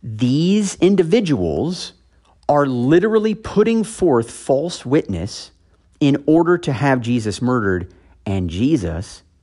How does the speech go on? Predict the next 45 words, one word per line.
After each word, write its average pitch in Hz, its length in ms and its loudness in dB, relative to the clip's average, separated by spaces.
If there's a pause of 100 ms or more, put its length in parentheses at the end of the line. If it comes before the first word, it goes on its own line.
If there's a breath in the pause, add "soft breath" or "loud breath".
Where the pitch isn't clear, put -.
(200)
knows 107 520 -2
it. - 260 -8 (1800)
And 135 100 0
so 190 120 4
they 175 140 4
say 214 320 0
to 226 120 0
him, 98 320 -4 (320 loud breath)
"Don't 151 360 0
you 202 120 0
have, 175 240 4
you 160 60 0
know, 120 160 0
are 107 100 -2
you 135 120 -2
not 151 160 0
gonna 98 160 -6
say 180 240 0
anything? 165 360 0
I 135 80 4
adjure 120 300 2
you 190 160 0
by 165 140 4
the 151 80 2
living 143 280 0
God. 131 280 2
Tell 233 240 0
us 196 160 -4
if 170 120 -6
you 170 160 -4
are 160 80 2
the 143 100 -6
Christ, 156 500 -6
the 131 80 -8
Son 147 240 -4
of 127 100 -4
God." 113 420 -4 (720)
And 113 100 -8
what 113 100 -4
does 98 120 -6
Jesus 92 340 -10
say? 76 340 -12 (1080)
"I 101 100 -8
tell 143 260 -2
you, 78 260 -8